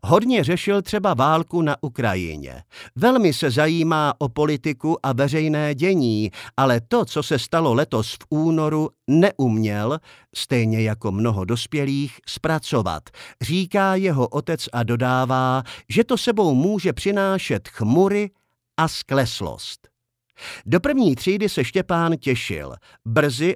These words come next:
ale začal vyrušovat. To nás přivedlo do poradny, kde řekli,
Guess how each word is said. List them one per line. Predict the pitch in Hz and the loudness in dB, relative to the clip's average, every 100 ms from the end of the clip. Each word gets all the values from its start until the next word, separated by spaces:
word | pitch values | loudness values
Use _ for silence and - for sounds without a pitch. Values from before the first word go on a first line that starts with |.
| - | -2
ale | 151 147 | -2 -2
začal | 135 131 - 135 127 | -2 -2 -2 -2 -2
vyrušovat. | 127 143 117 101 76 60 - _ _ - - - | -2 -2 -2 -4 -6 -10 -18 _ _ -20 -20 -8
To | - 160 | 2 4
nás | 214 214 - | 4 2 -2
přivedlo | - 196 208 196 180 | -4 -2 0 0 2
do | 123 117 | 2 0
poradny, | 131 131 135 143 156 | 2 2 0 0 -2
kde | 131 139 120 | -2 -2 0
řekli, | 127 117 135 147 | 0 -2 0 -2